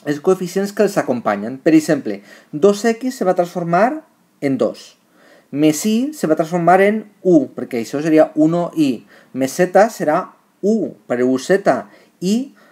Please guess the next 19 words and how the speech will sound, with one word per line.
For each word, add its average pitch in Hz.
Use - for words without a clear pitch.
una 170
barreta 151
en 120
vertical 170
es 185
va 156
separar, 170
seria 147
lo 156
que 135
separa 143
la 147
igualtat 160
dels 139
termes 156
independents. 117
Pues 110
barreta 156
dos, 110